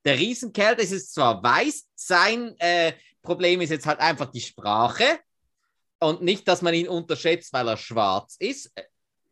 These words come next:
muss man jetzt einfach mal sagen, das war vermutlich damals ein bisschen,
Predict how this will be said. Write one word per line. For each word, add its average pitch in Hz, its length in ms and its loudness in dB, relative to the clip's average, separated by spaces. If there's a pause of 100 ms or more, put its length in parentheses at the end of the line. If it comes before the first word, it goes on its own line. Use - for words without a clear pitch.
(160)
muss 135 240 -8
man 92 80 -10
jetzt 90 80 -12
einfach 104 160 -6
mal 95 120 -8
sagen, 139 300 -2
das - 200 -12
war 113 260 0
vermutlich 123 500 -6
damals 117 340 -2
ein - 60 -20
bisschen, 120 400 -8